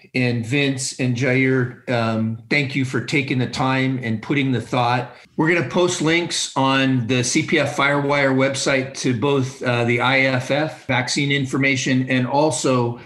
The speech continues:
uh, state and national websites that will give you, uh, information on the vaccine. And, and really to close, I, I think that we'd be remiss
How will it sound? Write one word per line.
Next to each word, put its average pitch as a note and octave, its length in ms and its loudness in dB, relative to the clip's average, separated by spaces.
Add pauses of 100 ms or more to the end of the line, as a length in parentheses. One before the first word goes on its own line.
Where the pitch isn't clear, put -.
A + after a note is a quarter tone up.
(240)
uh, A2+ 180 0
state C#3+ 600 -2 (240)
and B2 160 2
national B2+ 640 0
websites A#2 640 -2
that D3+ 160 -2
will A#2 140 0
give C3 240 0
you, A#2 400 0 (380)
uh, A#2 260 0
information B2+ 760 0
on A#2+ 240 0
the A#2 60 0
vaccine. A2+ 760 0 (680)
And, D#3 300 2 (180)
and E3 160 0
really A3+ 200 4
to D3 120 2
close, C#3+ 720 0
I, C#3+ 200 -2
I C#3 100 0
think E3+ 360 -2
that C3 400 0 (520)
we'd C#3 320 0
be C#3+ 140 2
remiss C#3 760 0